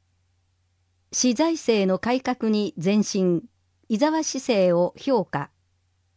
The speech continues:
まず、二十五年度決算の審査終了までの間、市長をはじめ多くの皆さんのご努力に感謝いたします。決算の内容について何点か申し上げます。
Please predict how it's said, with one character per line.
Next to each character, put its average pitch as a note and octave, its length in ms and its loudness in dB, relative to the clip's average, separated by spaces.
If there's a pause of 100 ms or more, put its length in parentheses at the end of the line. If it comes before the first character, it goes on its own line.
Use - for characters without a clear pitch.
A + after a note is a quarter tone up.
(600)
ま A#3+ 160 2
ず、 G3 260 -2 (260)
二 D4 180 6
十 A#3+ 220 2
五 F#3 120 2
年 B3 200 2
度 A#3+ 120 0
決 A3+ 220 -4
算 E3+ 240 2
の E3 280 0
審 C#4+ 280 0
査 F3+ 160 -2
終 A#3+ 240 -2
了 A#3 220 2
ま G#3+ 120 0
で F3+ 100 2
の D#3 100 2
間、 D#3 380 -2 (480)
市 - 120 -16
長 A#3 300 2
を F#3+ 40 0
は F#3 140 -2
じ F#3+ 140 -2
め F3+ 300 0
多 D4 200 0
く A3 100 -2
の F#3 100 4
皆 G3 200 0
さ F#3 160 -2
ん E3+ 80 2
の E3+ 140 2
ご F#3 120 2
努 B3 120 2
力 F#3+ 240 0
に E3 180 2
感 C4 260 -2
謝 E3 140 -4
い D3+ 80 -2
た D3+ 120 -4
し - 120 -8
ま C3+ 60 -4
す。 - 240 -16 (580)
決 E4 180 -4
算 A3 260 0
の G3 120 2
内 A3 240 0
容 B3+ 200 0
に A#3+ 120 0
つ A3+ 140 -2
い F#3+ 80 0
て E3 280 -4 (120)
何 C4+ 220 2
点 F#3 200 0
か E3+ 140 -2
申 F#3 240 0
し - 160 -6
上 F3 80 0
げ E3 100 2
ま D#3 100 -2
す。 - 200 -14